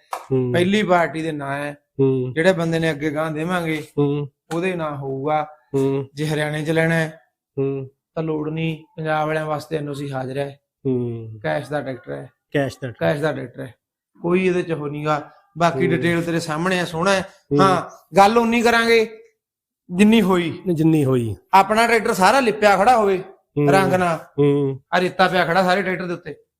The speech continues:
Speaker 2: ਆ ਵੇਖ ਲੈ
Speaker 1: ਹੂੰ।
Speaker 2: ਭਲਾ।
Speaker 1: ਹੂੰ, ਹੂੰ।
Speaker 2: ਠੀਕ ਹੈ।
Speaker 1: ਹੂੰ।
Speaker 2: ਆਪਣਾ ਟਰੈਕਟਰ ਪਿਆ ਹੋਵੇ ਲਿਪਿਆ,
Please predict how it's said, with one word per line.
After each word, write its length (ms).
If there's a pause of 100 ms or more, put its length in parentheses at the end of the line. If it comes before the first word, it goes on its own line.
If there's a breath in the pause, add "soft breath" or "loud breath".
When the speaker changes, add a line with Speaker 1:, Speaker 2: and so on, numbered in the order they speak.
(120)
Speaker 2:
ਆ 80
ਵੇਖ 200
ਲੈ 100
Speaker 1:
ਹੂੰ। 80
Speaker 2:
ਭਲਾ। 100
Speaker 1:
ਹੂੰ, 340
ਹੂੰ। 340
Speaker 2:
ਠੀਕ 160
ਹੈ। 100 (480)
Speaker 1:
ਹੂੰ। 260
Speaker 2:
ਆਪਣਾ 320
ਟਰੈਕਟਰ 280
ਪਿਆ 180
ਹੋਵੇ 100
ਲਿਪਿਆ, 400